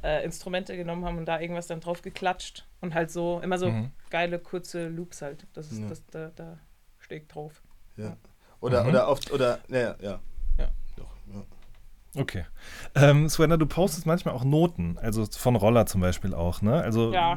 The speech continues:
Speaker 2: sp-, sind das dann, spielst du erstmal drauf los und notierst dir das dann, damit du's nicht vergisst? Oder wie, wie
Speaker 1: Nee.
Speaker 2: läuft das ab?
Speaker 1: Nee, ich, also Roller jetzt zum Beispiel, ähm,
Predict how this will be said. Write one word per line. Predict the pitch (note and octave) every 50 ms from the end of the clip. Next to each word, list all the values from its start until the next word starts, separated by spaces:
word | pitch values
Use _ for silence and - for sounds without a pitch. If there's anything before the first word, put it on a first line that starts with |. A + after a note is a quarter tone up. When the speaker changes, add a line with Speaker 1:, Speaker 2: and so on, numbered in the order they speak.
| C#3 A#2
Speaker 2:
sp-, | - - - -
sind | A#2+ C3 D3 D#3+
das | F3 D#3 -
dann, | - C#3 C3+ C#3+ C#3+ C#3+ C#3+ C#3+ E3 D3 D3 C#3+ B2+
spielst | - - - D3+ F#3 F#3+ - F3+
du |
erstmal | C#3 D3+ D#3+ - D#3+ C3+
drauf | - B2 B2 A2+ -
los | B2+ B2+ C3 D#3 G3 A#3+ A#3+ - -
und | C3 A#2 -
notierst | A#2+ B2 - - - D#3 F#3 G3 - A3
dir | G3+
das | G3 G3 - -
dann, | - F#3+ G3+ A3 A#3 G3+
damit | D#3+ C#3 C3+ C3+ D3 C#3+
du's | D3+ C3 - D3
nicht | C#3 - -
vergisst? | - A#2 A2 C3 D#3 A3 A#3+ - - - C3+
Oder | C3 B2 B2 G#3+
wie, | A3
wie |
Speaker 1:
Nee. | - - G3+ G3+ G#3
Speaker 2:
läuft | G#3 G3+ E3+ -
das | A2 -
ab? | - F2 G2 F2 - - - - - - - -
Speaker 1:
Nee, | E3+ F3+ G3 G3 F#3+ F#3 F#3 F3
ich, | - - E3+ D#3 - - - - - - -
also | F3+ F#3 E3 F#3+ F#3+ E3+ - - - B2 - - - - - - - - - - - - - - - - E3 -
Roller | F3+ D#3 F3 B3 - D#4 G#3
jetzt | G3+ G3 F#3 - - -
zum | G#3+ F#3+
Beispiel, | F#3+ F3+ F3+ F3+ - - - F#3+ F3+ E3+ E3+ E3+ - - -
ähm, | E3 E3 D#3+ D#3+ D#3 D3+ D3+ D3 D3 D3 -